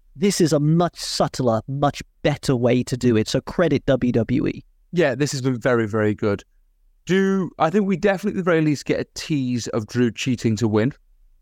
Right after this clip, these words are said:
Speaker 2: at, um, at Crown Jewel. Do you think he cheats to win?
Speaker 1: Can you see a way where Jey Uso helps him win?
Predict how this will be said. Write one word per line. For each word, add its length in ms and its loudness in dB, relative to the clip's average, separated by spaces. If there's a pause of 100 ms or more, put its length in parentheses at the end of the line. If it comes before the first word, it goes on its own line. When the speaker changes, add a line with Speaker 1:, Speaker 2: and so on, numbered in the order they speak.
Speaker 2:
at, 400 2
um, 320 0 (340)
at 160 0
Crown 240 0
Jewel. 300 0 (400)
Do 180 2
you 220 2
think 360 0
he 120 -4
cheats 360 -4
to 100 0
win? 200 0 (1400)
Speaker 1:
Can 140 2
you 160 6
see 240 0
a 80 4
way 460 0 (920)
where 140 2
Jey 320 0
Uso 500 0
helps 380 -4
him 160 0
win? 240 -6